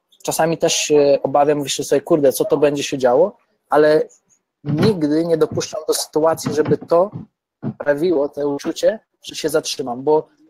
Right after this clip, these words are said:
nikt tobie nie pomoże, jeżeli ty nie pomożesz sobie. Wiesz dlaczego?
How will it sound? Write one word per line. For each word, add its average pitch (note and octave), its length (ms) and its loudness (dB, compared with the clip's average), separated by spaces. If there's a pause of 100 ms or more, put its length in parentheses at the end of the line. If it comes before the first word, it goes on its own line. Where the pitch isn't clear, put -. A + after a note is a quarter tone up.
(100)
nikt G#3 360 -8
tobie F3+ 260 2
nie F3 120 -2
pomoże, D#3 600 -2
jeżeli D#3 200 -2
ty - 140 -20
nie E3 100 -4
pomożesz D3+ 460 -4
sobie. A#2+ 340 -4
Wiesz D3+ 120 0
dlaczego? F3+ 460 0